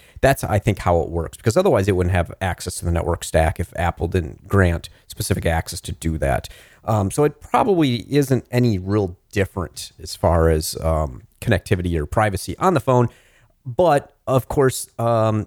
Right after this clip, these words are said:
it does work. It, it adds some, sl-, you know, it adds some latency and slowness to the device depending on, uh, where you're going and what you're doing with it. But, um, there's, uh,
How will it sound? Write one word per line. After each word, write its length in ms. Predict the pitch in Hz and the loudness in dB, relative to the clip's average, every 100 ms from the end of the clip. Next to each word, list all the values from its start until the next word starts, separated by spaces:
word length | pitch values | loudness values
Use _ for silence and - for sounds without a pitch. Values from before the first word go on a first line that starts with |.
| - - | -6 -4
it 100 | 127 | -2
does 220 | 147 123 | 0 0
work. 420 | 135 131 - 123 | 0 0 -4 -6
It, 160 | 113 120 | -4 -2
it 160 | 123 120 | -2 -2
adds 280 | 120 131 - | 0 -2 0
some, 300 | 147 123 120 | 2 2 -2
sl-, 340 | - - - | -6 -8 -6
you 100 | 131 | 0
know, 120 | 113 104 | 2 4
it 80 | |
adds 220 | 110 120 - | 2 0 0
some 280 | 127 113 | 0 2
latency 420 | 107 110 104 - 110 | 2 2 0 -2 0
and 100 | 110 | 0
slowness 440 | 123 104 98 98 | 2 2 2 0
to 100 | - | -4
the 80 | 98 | -4
device 460 | 98 92 92 - | 0 2 2 0
depending 380 | - - 101 98 | -6 -4 -2 0
on, 180 | 98 95 - _ - | 0 -2 -6 _ -4
uh, 320 | 92 87 87 | -2 0 0
where 320 | 95 110 113 | 0 2 2
you're 160 | 101 98 | 2 2
going 300 | 107 101 101 | 2 2 2
and 100 | 95 | 0
what 200 | 92 - | 0 -2
you're 100 | 87 | -2
doing 300 | 101 95 90 | 0 2 0
with 180 | 82 | 0
it. 220 | 95 - - | -2 -2 0
But, 200 | 101 - _ _ - | 0 -2 _ _ -2
um, 380 | 123 123 127 - | 2 2 0 -2
there's, 260 | 147 190 - - _ - - - | 0 0 -2 -16 _ -20 -20 -8
uh, 320 | 101 98 | -4 -2